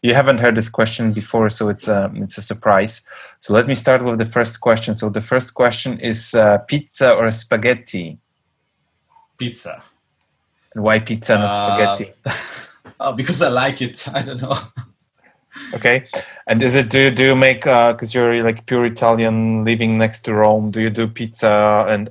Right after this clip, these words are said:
Speaker 1: at home? Uh, you know, as probably we people from North would expect, uh, you know, uh, with big family and everybody's, uh,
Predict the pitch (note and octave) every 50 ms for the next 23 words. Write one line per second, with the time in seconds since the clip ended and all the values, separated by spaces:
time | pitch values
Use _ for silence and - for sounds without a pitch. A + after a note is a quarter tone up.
0 | - - A2 - - - G#2+ G#2 G#2 G#2 G#2 G2+ G#2 G2 G#2 G#2 G#2 G2+ G2+ G2+
1 | G2+ G2+ G2+ G2 G2 G2 G2+ G2+ G2+ G2+ G2+ G2+ G2+ G#2 G#2 G#2+ G2+ - - -
2 | B2 A#2 A#2+ A#2 G#2+ G#2+ A2 A2 G#2+ G#2 G2 G#2 A2 G#2+ A2 - A2+ A2 A2+ A2
3 | G#2+ G#2+ - A#2 A2 G#2 G#2 G#2 A2 G#2+ A2 A2 G#2+ G2+ - - - G#2+ F#2 G#2
4 | G2+ - - - - G#2 G2 G2 - - - - G#2 G2 F#2+ G2 G2 G2 G2 F#2+
5 | F#2+ F#2+ F#2+ F#2+ F#2 F#2+ F#2+ F#2 F#2 G2+ G#2 G#2+ G#2+ G2+ G2 G2 G2 G2 G2+ G2
6 | G2+ _ - A2+ A2+ - - - A2+ A2+ A2 G#2+ G#2+ G#2+ G#2+ G#2 G2 G2+ G#2 F#2
7 | G#2 G2+ E2+ G2+ G2+ G2 G2 G2 F#2+ - - - G2+ G2+